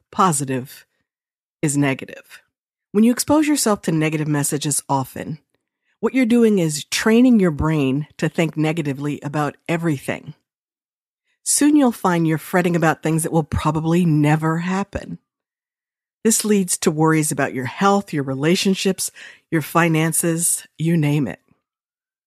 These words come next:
Excessive worrying can even lead to feelings of high anxiety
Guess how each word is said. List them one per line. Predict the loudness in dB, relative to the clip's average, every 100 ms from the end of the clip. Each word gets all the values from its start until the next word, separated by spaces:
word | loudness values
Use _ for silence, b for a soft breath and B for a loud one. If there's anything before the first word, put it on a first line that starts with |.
| _ _ _ _ _ _ _ _
Excessive | -4 0 0 0 0 -2
worrying | 0 2 0 0
can | -2 -2
even | 0 4 4
lead | 2 0
to | -4
feelings | -2 0 0 -2 -6
of | -8
high | -2 0 2
anxiety | 2 0 0 0 0